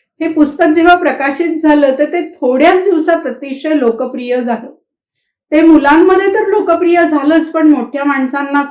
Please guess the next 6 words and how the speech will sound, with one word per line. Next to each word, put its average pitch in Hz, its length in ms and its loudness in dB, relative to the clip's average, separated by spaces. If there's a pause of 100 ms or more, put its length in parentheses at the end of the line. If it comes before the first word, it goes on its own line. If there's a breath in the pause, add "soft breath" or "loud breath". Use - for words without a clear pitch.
(140)
सुद्धा 277 440 -4
ते 311 120 0
पुस्तक 277 360 -6 (140)
खूप 302 240 0
आवडलं, 226 540 -2 (320 loud breath)
म्हणून 269 420 4